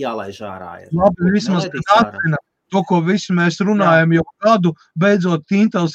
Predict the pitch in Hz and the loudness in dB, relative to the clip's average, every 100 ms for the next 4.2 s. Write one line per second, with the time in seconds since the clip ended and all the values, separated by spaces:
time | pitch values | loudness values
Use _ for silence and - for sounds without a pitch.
0 | 175 202 208 156 160 151 170 165 185 165 | 0 0 0 -2 -4 -4 -4 -2 -2 -2
1 | 156 185 202 - 170 160 175 202 156 139 | -2 -4 -4 -6 -6 -2 0 0 0 -4
2 | 180 160 - 165 - - 196 175 180 185 | -6 -6 -8 -12 -14 -6 -2 -2 -2 -2
3 | 185 - 175 214 226 175 - _ _ 175 | -2 -4 -4 2 2 2 -4 _ _ -2
4 | 180 175 | 0 0